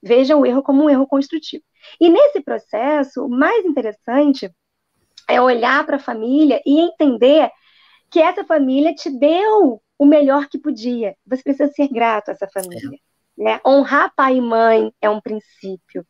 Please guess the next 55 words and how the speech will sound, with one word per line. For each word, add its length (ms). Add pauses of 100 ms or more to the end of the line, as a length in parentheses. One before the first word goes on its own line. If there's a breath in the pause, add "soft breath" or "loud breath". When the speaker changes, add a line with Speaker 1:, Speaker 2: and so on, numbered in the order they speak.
(280 soft breath)
Speaker 1:
e 140
é 160
importante. 720
Então, 120
é 80
você 200
ficar 200
ra-, 300
com 100
raiva. 400
"Ah, 120
meu 160
pai, 360 (380 loud breath)
sei 120
lá, 260
batia 360
em 100
mim, 380
minha 120
mãe 320 (160)
me 120
xingava, 680
minha 100
mãe 100
não 80
queria 180
me 40
ter, 300
queria 120
me 80
abortar." 540 (180)
Gente, 160
isso 80
já 100
passou. 460
Eu 60
não 140
posso 260
mudar 220
o 40
Speaker 2:
Já 40
passou. 200
Speaker 1:
passado. 320 (1000)
Eu, 140 (140)
né? 280
Então, 200
assim, 160
Deus 160
nos 140
fez 180
perfeitos 440
e 80
nós 340
estamos 340 (280)
em, 480